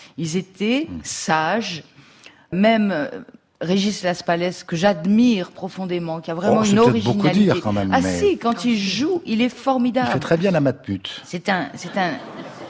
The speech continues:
Speaker 1: c'est un, un comédien fin, profond, malin. Julie Depardieu a beaucoup de charme et de grâce. Michel Faux est capable d'en faire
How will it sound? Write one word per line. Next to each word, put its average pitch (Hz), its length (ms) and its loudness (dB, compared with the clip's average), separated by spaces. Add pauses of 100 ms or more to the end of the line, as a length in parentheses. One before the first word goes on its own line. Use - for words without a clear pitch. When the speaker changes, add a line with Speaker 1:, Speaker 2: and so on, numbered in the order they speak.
(280)
Speaker 1:
c'est 196 200 -4
un, 185 340 0
un 175 140 -2
comédien 226 600 2
fin, 269 600 0
profond, 240 800 -2
malin. 226 720 2 (560)
Julie 214 480 2
Depardieu 214 560 0
a 185 80 4
beaucoup 202 260 -6
de 208 140 -2
charme 202 460 0
et 190 60 -4
de 202 100 -2
grâce. 180 600 -2 (480)
Michel 180 420 0
Faux 190 540 -2 (340)
est 190 120 -2
capable 180 460 -2
d'en 156 120 -6
faire 156 480 -6